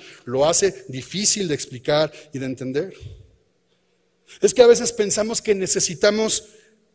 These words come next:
ser capaz de saber el origen de Dios para creer, y eso es una mentira.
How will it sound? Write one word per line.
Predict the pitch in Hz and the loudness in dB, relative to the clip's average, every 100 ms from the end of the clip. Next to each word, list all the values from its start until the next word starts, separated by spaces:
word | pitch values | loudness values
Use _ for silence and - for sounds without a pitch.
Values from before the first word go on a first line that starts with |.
| - | 2
ser | - - 240 240 | 6 8 6 2
capaz | 226 196 - 226 254 | -4 -4 0 2 2
de | 247 | -4
saber | - 170 175 | -4 -2 -2
el | 170 | -2
origen | 147 143 156 139 | -2 -6 -10 -10
de | 117 | -8
Dios | 135 147 - - _ _ _ _ | -8 -8 -10 -16 _ _ _ _
para | 160 156 | -2 -2
creer, | 156 151 151 196 | -6 -6 -4 -4
y | 185 208 | -4 -4
eso | 208 | -4
es | 214 214 | -6 -10
una | 208 | -10
mentira. | 208 160 - 220 180 | -10 -12 -12 -10 -10